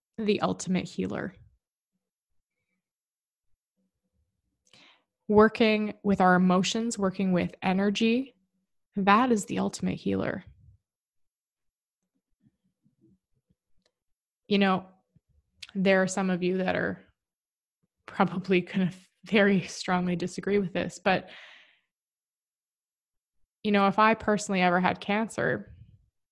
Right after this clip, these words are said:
the first thing I would do would be energy healing. My last resort would be things like chemo and radiation, because that's literally pumping poison into your body.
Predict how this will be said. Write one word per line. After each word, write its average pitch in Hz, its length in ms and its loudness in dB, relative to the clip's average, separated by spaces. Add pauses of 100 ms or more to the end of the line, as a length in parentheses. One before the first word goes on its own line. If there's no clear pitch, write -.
(720)
the 190 160 2
first 190 260 0
thing 185 140 -4
I 185 120 0
would 185 140 2
do 170 340 -2
would 165 280 -6
be 156 120 -8
energy 165 380 -6
healing. 175 400 -8 (1120)
My 185 200 4
last 175 440 0
resort 240 540 -2 (380)
would 185 140 -2
be 165 440 -2
things 170 280 -6
like 180 140 -4
chemo 170 380 -6
and - 100 -10
radiation, - 760 -6 (520)
because 196 260 0
that's 196 240 2
literally 180 520 2
pumping 175 420 -6
poison - 340 -4
into - 200 -6
your - 140 -4
body. 76 420 -6